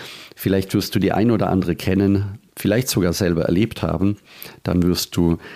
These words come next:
sicher auch mitfühlen können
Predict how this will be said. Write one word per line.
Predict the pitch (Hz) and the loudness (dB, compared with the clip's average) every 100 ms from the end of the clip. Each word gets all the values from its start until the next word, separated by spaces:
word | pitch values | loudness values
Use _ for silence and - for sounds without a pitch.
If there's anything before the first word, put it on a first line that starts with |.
| - - | -20 -20
sicher | - - - 92 - 90 87 - - _ _ | -12 -6 -2 0 0 0 0 -4 -18 _ _
auch | 90 82 82 - - - - | -2 0 0 -2 -14 -6 0
mitfühlen | 101 131 - - 107 101 98 95 | 0 0 -6 0 2 4 2 0
können | - 92 90 90 90 92 | 0 0 2 4 2 0